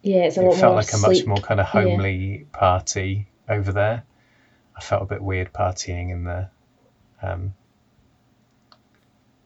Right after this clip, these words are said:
Speaker 2: in, in the sk-, <laughs> well, I think of it, when he's got all of his stuff out, I think of it like he's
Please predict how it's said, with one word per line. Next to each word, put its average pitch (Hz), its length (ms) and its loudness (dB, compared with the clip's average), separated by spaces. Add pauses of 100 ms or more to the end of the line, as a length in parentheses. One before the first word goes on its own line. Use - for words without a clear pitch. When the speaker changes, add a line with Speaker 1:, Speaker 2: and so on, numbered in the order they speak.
(1120)
Speaker 2:
in, 101 300 -6
in 92 160 -4
the 95 100 -4
sk-, - 300 -8
<laughs> - 1200 -12
well, 143 140 4
I 180 100 4
think - 280 -4
of 139 120 -4
it, - 140 -6 (500)
when 143 160 4
he's 165 120 0
got 143 160 -4
all 139 140 -2
of 127 100 -2
his 127 140 -6
stuff - 360 -2
out, 85 320 -4
I - 120 -6
think 120 280 -4
of - 80 -14
it 95 200 -6 (120)
like 101 220 -6
he's 101 440 -6